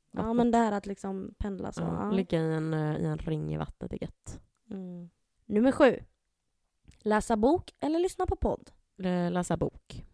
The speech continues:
Speaker 1: Ja, jo, men det... Jag, eh, be-, det beror på för mig. Men alltså, det blir ju oftast att man är bland folk. Och jag hatar på mig, eh, du vet, eh, hörlurar och skit när det är varmt. Så då är
Speaker 2: Mm.
Speaker 1: det ju bok, liksom.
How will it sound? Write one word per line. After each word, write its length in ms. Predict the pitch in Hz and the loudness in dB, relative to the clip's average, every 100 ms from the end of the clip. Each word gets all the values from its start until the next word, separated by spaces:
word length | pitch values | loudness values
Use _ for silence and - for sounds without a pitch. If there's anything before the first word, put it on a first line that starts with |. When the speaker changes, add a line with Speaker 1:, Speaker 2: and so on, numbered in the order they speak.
| _ _ - | _ _ -8
Speaker 1:
Ja, 240 | - - - | -6 -6 -6
jo, 120 | 226 | 0
men 160 | 262 302 | 2 2
det... 240 | 320 302 294 - - _ | 2 0 -2 -14 -20 _
Jag, 420 | - 214 285 277 285 285 | -12 0 2 2 0 0
eh, 340 | 302 302 294 277 _ _ _ - | 2 4 2 0 _ _ _ 0
be-, 160 | 294 269 | 2 2
det 120 | 262 | 0
beror 180 | 262 320 | 4 4
på 280 | - 262 220 | 4 4 4
för 140 | 214 | 4
mig. 260 | 233 202 - _ _ | 2 2 -2 _ _
Men 580 | - 247 233 233 226 185 _ _ _ _ _ - | -2 2 4 2 -2 -6 _ _ _ _ _ -4
alltså, 440 | 233 - 226 220 | -4 0 2 2
det 180 | 220 240 | 2 2
blir 140 | 240 226 | 4 4
ju 60 | |
oftast 260 | 240 214 - | 4 2 -4
att 60 | |
man 180 | 214 208 | 0 0
är 80 | 190 | 2
bland 240 | 185 185 | 2 0
folk. 600 | - 220 214 214 - - _ _ _ _ _ | 2 4 4 2 -6 -20 _ _ _ _ _
Och 220 | - 214 | 0 4
jag 120 | 220 202 | 6 4
hatar 320 | 220 - 190 | 2 0 -2
på 120 | 190 | 0
mig, 300 | 196 190 - - _ - _ _ | 0 0 -2 -10 _ -20 _ _
eh, 100 | - - - 202 | -20 -18 -12 -2
du 80 | |
vet, 240 | 214 196 - | -2 -2 -4
eh, 240 | 123 110 - - - - 190 | -4 -4 -8 -14 -20 -6 0
hörlurar 420 | 214 208 185 180 | 2 2 0 0
och 100 | 185 | 0
skit 180 | - 214 196 | 0 0 0
när 60 | |
det 40 | 196 | 0
är 20 | |
varmt. 260 | 190 185 - | 0 -2 -6
Så 180 | - 208 | -6 2
då 100 | 214 | 2
är 40 | |
Speaker 2:
Mm. 120 | 190 | 4
Speaker 1:
det 60 | 196 | 0
ju 40 | |
bok, 280 | 175 - - | 0 -4 -4
liksom. 340 | - - - | -10 -8 -10